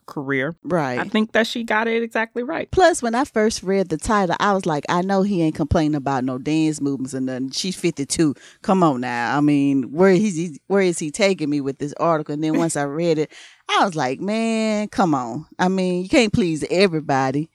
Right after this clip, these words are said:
Speaker 2: And of course, there gonna be songs that she would love to do the full version of it. But if you say, "Hand me a list," and say, "Cammy, give me seventeen full-length songs that you want Janet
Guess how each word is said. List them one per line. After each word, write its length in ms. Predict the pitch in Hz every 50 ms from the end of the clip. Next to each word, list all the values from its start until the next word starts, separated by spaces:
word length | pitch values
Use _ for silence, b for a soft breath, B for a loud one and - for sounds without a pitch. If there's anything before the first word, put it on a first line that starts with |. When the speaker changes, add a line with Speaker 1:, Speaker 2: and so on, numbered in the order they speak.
| _ _ _
Speaker 2:
And 320 | - 175 170 165 160 156 147
of 100 | 151 -
course, 260 | - 208 233 226 226
there 160 | - 208 208
gonna 160 | 208 214 202 180
be 120 | 190 190
songs 480 | - - - 190 185 175 175 175 185 -
that 320 | 175 170 170 160 156 - -
she 260 | - - - 226 220
would 180 | 202 175 170 156
love 360 | 151 151 165 185 220 240 214
to 80 | 196 170
do 340 | 151 - 170 165 156 156 151
the 140 | 135 151
full 320 | 160 - - 175 160 160 147
version 480 | 131 156 185 220 240 240 202 170 160
of 240 | 156 147 143 147 143 147
it. 140 | - - b b b b b -
But 140 | 190 190 180
if 140 | 180 - -
you 140 | 240 277
say, 480 | 285 - - 202 180 175 160 160 180 - _ _ _ -
"Hand 320 | 170 190 214 202 196 196
me 120 | 202 202
a 80 | 185 175
list," 240 | 175 180 180 175 -
and 80 | 160
say, 160 | - - 139 143
"Cammy, 420 | - - 214 190 185 175 170 160
give 160 | 156 175 160
me 140 | 160 147 143
seventeen 840 | - - - 196 190 185 196 202 - 214 190 185 185 180 175 175 b b b b b b
full-length 580 | - - 185 185 185 180 170 170 170 - - -
songs 440 | - 175 165 156 156 151 147 143
that 220 | - 147 147 - -
you 80 | 180
want 220 | 165 165 156 143 147
Janet 340 | 165 185 165 156 151 139